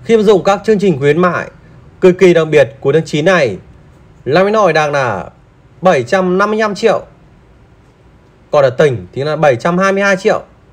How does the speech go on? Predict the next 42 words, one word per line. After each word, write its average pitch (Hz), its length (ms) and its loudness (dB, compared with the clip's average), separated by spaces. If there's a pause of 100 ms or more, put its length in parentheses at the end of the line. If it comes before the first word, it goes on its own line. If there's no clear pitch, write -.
(400)
Tỉnh 139 240 2
áp 185 300 -4
thuế 151 160 2
mười 185 120 2
hai 180 60 2
trăm 185 300 -2
thì 147 80 -8
là 135 120 -2
bảy 143 160 2
trăm 175 240 -2
ba 175 100 0
mươi 185 60 0
lăm 185 140 -2
triệu. 185 280 -2 (800)
Và 135 200 0
ở 117 80 -4
thành 127 180 -4
phố 143 60 -2
Hồ 143 40 0
Chí 165 80 -2
Minh 196 220 2
thì 151 60 -10
là 135 140 0
bảy 131 180 0
trăm 165 260 -4
bốn 156 140 2
mươi 202 80 0
hai 196 120 0
triệu. 185 240 -2 (1000)
Còn 139 100 -4
đối 139 80 2
với 175 100 2
trả 175 120 0
góp 170 320 -2
thì 147 80 -8
đang 139 140 0
là 123 120 -2
hai 160 200 -2
trăm 165 320 -4
bốn 147 100 0
mươi 185 100 0
triệu. 196 240 0